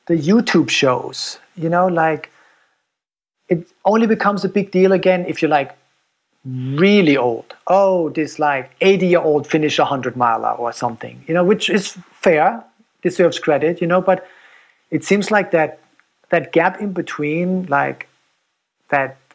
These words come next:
that super master, you know, like, that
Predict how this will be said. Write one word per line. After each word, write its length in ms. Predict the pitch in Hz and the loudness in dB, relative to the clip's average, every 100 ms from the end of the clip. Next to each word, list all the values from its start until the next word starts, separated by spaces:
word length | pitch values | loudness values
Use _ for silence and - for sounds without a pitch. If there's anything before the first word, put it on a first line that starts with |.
| _ _ _ | _ _ _
that 180 | 147 - | -4 -2
super 320 | - 196 156 | -2 0 0
master, 580 | 143 131 135 - - - _ _ | 0 -2 -4 -10 -10 -12 _ _
you 80 | 156 | -4
know, 80 | 165 | -2
like, 340 | 160 151 135 | 0 0 0
that 260 | 151 139 | -2 -2